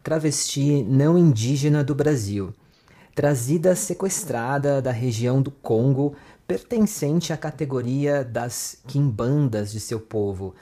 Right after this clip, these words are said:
sua expressão de gênero era lida pelo colonizador como feminina.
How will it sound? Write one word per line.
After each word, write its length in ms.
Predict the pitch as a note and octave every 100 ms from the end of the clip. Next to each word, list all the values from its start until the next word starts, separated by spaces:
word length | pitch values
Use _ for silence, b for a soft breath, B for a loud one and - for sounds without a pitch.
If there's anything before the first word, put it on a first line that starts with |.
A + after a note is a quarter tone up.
| B B
sua 280 | - - C3+
expressão 580 | C#3+ - C#3+ C#3+ C#3+ D#3
de 160 | D3+ C3+
gênero 540 | A2 C3 D3 D#3 D#3
era 280 | - B2+ C3+
lida 500 | A#2+ A2 B2+ C#3+ D#3
pelo 340 | D3 C#3+ C3 C3+
colonizador 920 | - G3 G3 F3+ D3 A#2 A#2+ C#3 D#3
como 400 | - C#3 D3 D3
feminina. 1000 | C#3 - A#2+ B2+ C#3 A2+ G#2+ G#2 F#2+